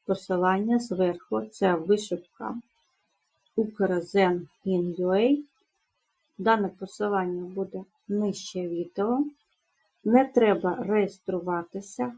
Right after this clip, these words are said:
вам потрібно лише зайти за посиланням, ввести те, що ви хочете, щоб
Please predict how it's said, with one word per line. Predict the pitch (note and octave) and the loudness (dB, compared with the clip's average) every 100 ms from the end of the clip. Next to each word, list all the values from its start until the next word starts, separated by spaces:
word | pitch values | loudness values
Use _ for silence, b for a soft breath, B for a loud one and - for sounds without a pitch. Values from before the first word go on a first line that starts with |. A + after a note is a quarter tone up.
| _ _ - | _ _ -4
вам | G3+ G#3+ F#3 | 4 4 2
потрібно | G3 G3 - G3+ F#3 F3+ - - | -2 -6 -6 -4 -4 -6 -10 -6
лише | G3 G#3+ - - F3+ F#3 _ _ _ _ - | -4 -4 -6 -6 -6 -8 _ _ _ _ -14
зайти | F3+ G3 F3+ - F3+ F3 G3 D4+ - _ _ _ _ _ _ _ | -2 0 0 -4 -8 -6 -2 -2 -4 _ _ _ _ _ _ _
за | G3+ G#3+ A#3+ | -2 2 2
посиланням, | A#3+ A#3+ - A#3+ A3+ A3+ A3+ A3 G#3+ - _ _ _ _ _ | 0 -4 -2 0 2 0 -4 -8 -14 -18 _ _ _ _ _
ввести | G3 G3 B3 B3 - A3 | -6 4 4 4 -4 -6
те, | G#3+ G#3+ G#3+ | -4 -6 -4
що | G#3+ - F3 | -6 -6 -6
ви | F#3+ | -6
хочете, | - F#3 - - F3+ E3+ - _ _ | -4 -6 -6 -14 -10 -10 -12 _ _
щоб | - A3+ G#3 | -6 -2 -2